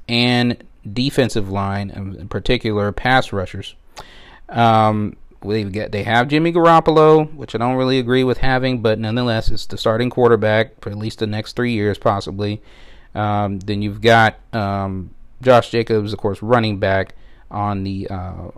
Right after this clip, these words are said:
franchise tag. Uh, you've got what they're trying to do as far as rebuilding the offensive line. They're doing all right with that. I figured they probably would have gone offensive tackle, uh, but who I really wanted was Christian Gonzalez, and, um, because th-, that defense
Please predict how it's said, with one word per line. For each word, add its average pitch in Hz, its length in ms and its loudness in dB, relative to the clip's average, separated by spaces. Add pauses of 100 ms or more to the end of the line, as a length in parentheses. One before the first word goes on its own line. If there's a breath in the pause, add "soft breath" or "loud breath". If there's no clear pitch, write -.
(100)
franchise 117 520 4
tag. 101 500 2 (460 soft breath)
Uh, 101 180 -6
you've 98 220 -6
got 117 380 6
what 107 180 0
they're 107 140 2
trying 117 280 -2
to 117 80 0
do 110 160 0
as 101 80 -2
far 107 180 4
as 104 80 -2
rebuilding 107 600 -2
the 110 140 -4
offensive 107 500 -4
line. 107 340 -2
They're 92 120 -4
doing 104 320 -8
all 95 240 -6
right 95 300 -4
with 117 180 -6
that. 123 320 4
I 95 120 -2
figured 98 280 -4
they 95 120 -4
probably 104 280 -2
would 104 140 -4
have 87 220 -8
gone 101 380 -4
offensive 113 520 -2
tackle, 127 540 2 (480 soft breath)
uh, 104 380 -2
but 101 260 0
who 135 160 2
I 117 80 8
really 113 240 2
wanted 117 360 0
was 104 280 0
Christian 98 340 -4
Gonzalez, 92 720 -2
and, 90 420 -8
um, 85 480 -10
because 92 400 -6
th-, 92 180 -8
that 98 260 -4
defense 101 600 -8